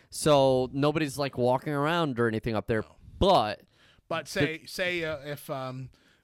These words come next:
Speaker 2: something happens where the, you know, p-, the top of that gets clogged or gets
Speaker 1: Yeah.
Speaker 2: plugged because it's disconnected now, something gets inside of it. Say
Speaker 1: It's gonna
Speaker 2: insulating
Speaker 1: back
Speaker 2: something, it's gonna backdraft. It's gonna back up into the home, and then we have carbon monoxide in the home.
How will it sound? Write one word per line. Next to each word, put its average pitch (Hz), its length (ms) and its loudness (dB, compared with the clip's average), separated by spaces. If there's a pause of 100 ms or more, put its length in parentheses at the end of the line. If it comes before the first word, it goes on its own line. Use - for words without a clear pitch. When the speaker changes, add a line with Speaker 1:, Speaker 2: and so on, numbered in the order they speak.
(180)
Speaker 2:
something 156 420 -8
happens 151 500 -8
where 131 240 -10
the, 127 340 -10
you 123 120 -14
know, 110 260 -14
p-, - 160 -4
the 127 60 -20
top 156 260 -12
of 131 60 -16
that 110 100 -16
gets 120 220 -18
clogged 131 500 -12
or 113 60 -18
gets 113 180 -18
Speaker 1:
Yeah. 120 200 2
Speaker 2:
plugged 131 120 -8
because 123 200 -20
it's 104 80 -20
disconnected 139 520 -16
now, 98 240 -18 (280)
something 147 300 -10
gets 127 200 -14
inside 139 400 -10
of 113 80 -16
it. 120 100 -16
Say - 120 -12
Speaker 1:
It's 113 180 -4
gonna 123 180 -2
Speaker 2:
insulating - 100 -4
Speaker 1:
back 110 200 0
Speaker 2:
something, 127 260 -16 (220)
it's 127 100 -16
gonna 127 180 -12
backdraft. 117 720 -14
It's 104 120 -16
gonna 120 120 -12
back 110 300 -14
up 113 160 -14
into 101 140 -14
the 98 80 -16
home, 117 260 -12
and 107 100 -14
then 104 100 -16
we 101 40 -14
have 98 100 -14
carbon 95 180 -16
monoxide 90 260 -16
in 73 80 -20
the 73 60 -20
home. 80 280 -14